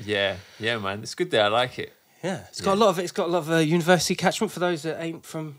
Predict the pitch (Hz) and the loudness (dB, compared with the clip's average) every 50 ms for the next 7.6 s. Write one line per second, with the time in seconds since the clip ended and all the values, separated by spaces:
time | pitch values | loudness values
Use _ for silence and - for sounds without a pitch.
0 | _ - 151 156 156 165 175 196 190 - 151 147 147 143 139 135 139 131 95 - | _ -10 -8 -6 -6 -6 -8 -8 -10 -10 -10 -10 -6 -4 -2 -2 -2 -2 -4 -4
1 | 156 180 180 - - - 143 - 98 98 104 107 101 98 90 82 - 95 101 113 | -4 -6 -6 -8 -14 -18 -16 -12 -8 -4 -2 0 0 0 -2 -2 -6 -6 -4 0
2 | 123 117 90 - - - - 110 107 131 139 123 127 123 113 110 - - 120 101 | 2 2 2 0 -4 -6 -6 -6 -6 -6 -6 -4 -2 -2 -2 -4 -6 -4 -4 -4
3 | 87 - - _ _ _ - 107 117 135 123 131 123 123 69 - - - 135 131 | -4 -6 -12 _ _ _ -18 -14 -12 -12 -12 -10 -10 -10 -12 -10 -8 -6 -4 -4
4 | 131 127 - - - 107 - 143 117 - - - 131 131 120 - 113 120 123 123 | -4 -6 -12 -10 -12 -12 -10 -10 -14 -12 -6 -4 -4 -4 -4 -6 -6 -6 -6 -6
5 | 120 117 113 117 120 117 101 92 90 87 - - 107 107 98 - - 131 127 123 | -6 -6 -8 -8 -8 -8 -8 -10 -10 -12 -10 -4 -4 -4 -4 -4 -4 -4 -2 -2
6 | 117 113 110 107 104 - 117 113 107 92 92 95 90 92 95 92 101 98 98 95 | -2 -4 -6 -6 -6 -6 -4 -4 -6 -8 -10 -14 -14 -14 -14 -14 -14 -14 -12 -12
7 | 95 92 95 98 101 101 95 92 92 92 95 92 | -12 -12 -12 -12 -12 -12 -12 -12 -12 -12 -14 -16